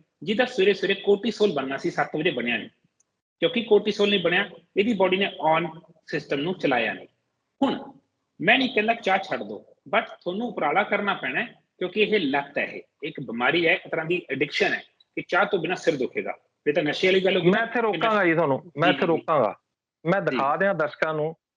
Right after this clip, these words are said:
Speaker 2: ਵੀ ਚਾਹ ਜਿਹੜੀ ਹੈ ਅਸੀਂ ਕਿੱਦਾਂ ਦੀ ਪੀਂਦੇ ਹੈਗੇ ਆ। ਆਹ
Speaker 1: ਹਾਂ,
Speaker 2: ਦੇਖੋ ਜੀ।
Speaker 1: ਗ੍ਰੀਨ ਟੀ ਜਾਂ
Speaker 2: ਇਹ
Speaker 1: ਕਾਹਵਾ?
Speaker 2: ਹੈਗੀ ਜੀ ਗ੍ਰੀਨ ਟੀ with, with ਜਿਹੜਾ ਇਹਦੇ ਵਿੱਚ ਕੋਕੋਨਟ ਆਇਲ ਪਲੱਸ ਇਹਦੇ ਵਿੱਚ ਜਿਹੜਾ ਆਪਾਂ ਨੇ ਥੋੜ੍ਹੀ ਜਿਹੀ ਸੌਂਫ ਪਾਈ ਹੈ, ਇੱਕ ਇਲਾਇਚੀ ਪਾਈ ਹੈ ਤੇ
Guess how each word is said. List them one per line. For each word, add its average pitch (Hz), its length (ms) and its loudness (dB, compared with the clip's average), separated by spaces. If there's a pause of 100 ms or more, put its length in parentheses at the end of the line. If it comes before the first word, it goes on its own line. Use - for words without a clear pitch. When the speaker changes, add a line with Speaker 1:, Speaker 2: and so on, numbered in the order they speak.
(140)
Speaker 2:
ਵੀ 160 100 4
ਚਾਹ 170 380 0
ਜਿਹੜੀ 165 300 4
ਹੈ 160 160 2
ਅਸੀਂ 147 180 -2
ਕਿੱਦਾਂ 135 320 0
ਦੀ 135 80 -2
ਪੀਂਦੇ 104 280 -2
ਹੈਗੇ 90 200 -6
ਆ। 87 60 -12 (140)
ਆਹ 127 40 -2
Speaker 1:
ਹਾਂ, 131 80 2
Speaker 2:
ਦੇਖੋ 95 260 -8
ਜੀ। 80 140 -10
Speaker 1:
ਗ੍ਰੀਨ 151 320 0
ਟੀ 180 240 0
ਜਾਂ 143 120 0
Speaker 2:
ਇਹ - 60 -10
Speaker 1:
ਕਾਹਵਾ? 170 260 2
Speaker 2:
ਹੈਗੀ 175 340 2
ਜੀ 190 220 6
ਗ੍ਰੀਨ 156 580 2
ਟੀ 202 400 4 (400)
with, 170 440 2 (140)
with 170 320 2
ਜਿਹੜਾ 175 600 2
ਇਹਦੇ 160 160 2
ਵਿੱਚ 156 240 0
ਕੋਕੋਨਟ 165 560 0
ਆਇਲ 170 260 0 (440)
ਪਲੱਸ 160 180 0 (220)
ਇਹਦੇ 160 180 4
ਵਿੱਚ 151 260 0
ਜਿਹੜਾ 151 440 2
ਆਪਾਂ 139 260 -2
ਨੇ 143 100 2
ਥੋੜ੍ਹੀ 151 300 2
ਜਿਹੀ 151 80 4
ਸੌਂਫ 123 340 2
ਪਾਈ 143 200 2
ਹੈ, 147 60 4
ਇੱਕ 139 220 -2
ਇਲਾਇਚੀ 104 340 0
ਪਾਈ 85 200 -4
ਹੈ 80 60 -20 (300)
ਤੇ 131 140 2